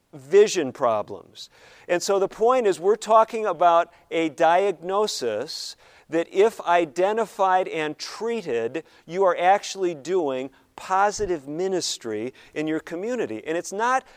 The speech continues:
difficult ministry. It's not treating cancer, okay? It's not treating autoimmune diseases. I'm glad we have people that are doing that,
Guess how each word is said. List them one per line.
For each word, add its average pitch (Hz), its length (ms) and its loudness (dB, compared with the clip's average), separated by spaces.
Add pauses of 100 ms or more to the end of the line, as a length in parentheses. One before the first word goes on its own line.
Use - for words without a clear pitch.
(220)
difficult 190 640 0
ministry. 214 600 -6 (520)
It's 180 200 0
not 247 260 2
treating 240 420 -2
cancer, 202 800 -6 (200)
okay? 165 480 0 (340)
It's 156 160 -4
not 208 200 0
treating 220 360 -2
autoimmune 196 720 4
diseases. 170 500 -4
I'm 151 140 -2
glad 185 260 4
we 202 100 0
have 185 200 0
people 185 340 -4
that 175 100 -4
are 165 100 -4
doing 175 400 0
that, 113 380 -6